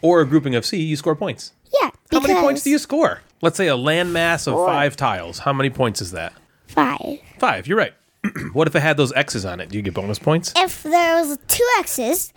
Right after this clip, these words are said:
Speaker 2: then it would be seven points because every X is worth, is worth one point.
Speaker 1: So tell me, did you like the game?
Speaker 2: Yeah.
Speaker 1: Why did you like it?
Speaker 2: Because it's very fun to see if you close one and get it,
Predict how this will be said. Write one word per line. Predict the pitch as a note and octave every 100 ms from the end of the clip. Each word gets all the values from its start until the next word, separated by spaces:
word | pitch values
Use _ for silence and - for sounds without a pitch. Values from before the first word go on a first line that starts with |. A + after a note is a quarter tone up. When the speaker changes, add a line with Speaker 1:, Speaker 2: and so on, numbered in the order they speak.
| - -
Speaker 2:
then | D4 D#4+
it |
would | D#4 C4
be | C#4
seven | - - G4+ G4+ G4+ D4+
points | - C4+ A#3+ -
because | C4+ B3+ A#3+ - - - - - _ -
every | D#4+ D#4+ G#4
X | E4 D#4+ - -
is | D4 C#4
worth, | C4 C4+ B3+ - _ _ -
is | C#4
worth | C4+ C4 C4+ C#4+
one | E4 E4+
point. | - C#4+ - D3 - _ _ _ -
Speaker 1:
So | A#3 A#3+ - -
tell | G3+ B3
me, | C#4+
did | G3+ G#3+ G3
you | F3+
like | A2 G#2+ G#2+ -
the | -
game? | F3 A3+ C#4 C4+ _
Speaker 2:
Yeah. | C4+ C4+ C4 B3+ A#3
Speaker 1:
Why | C3 A2+
did | G2 E2
you | -
like | - -
it? | _ - - - - -
Speaker 2:
Because | D#4+ E4 E4+ D#4
it's | E4+ D4
very | D4 D#4 F#4
fun | F#4 E4 D4 D#4 F4 - -
to | - D#4+ D#4
see | - - C#4+ D4 C#4+
if | D4 -
you | D4 D4
close | - C#4 C#4 C4+
one | D4+
and | C#4 - C#4
get | B3+ C4+ C#4
it, | -